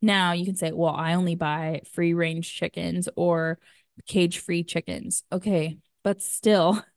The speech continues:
<laughs> cage free just means that they're not in individual cages. They can be in a huge room where they only have, like, two feet of space,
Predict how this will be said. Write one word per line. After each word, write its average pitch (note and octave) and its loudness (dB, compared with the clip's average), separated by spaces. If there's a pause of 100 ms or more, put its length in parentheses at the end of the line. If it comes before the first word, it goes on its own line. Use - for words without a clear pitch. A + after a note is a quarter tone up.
(220)
<laughs> - 0
cage A3 2
free F3+ 0
just F#3+ -4
means E3+ -4
that D#3 -2 (360)
they're F#3 4
not E3+ -2
in F3 -4
individual D#3 -4
cages. - -6
They F3+ -2
can G3+ 0
be F3+ -4
in E3 -4
a D#3+ -6
huge F3+ -6
room D#3+ -4
where D3 -2
they D3 -4
only E3 -4
have, D3+ -8
like, - -12 (480)
two F#3+ 2
feet F3 -2
of D#3+ 2
space, - -4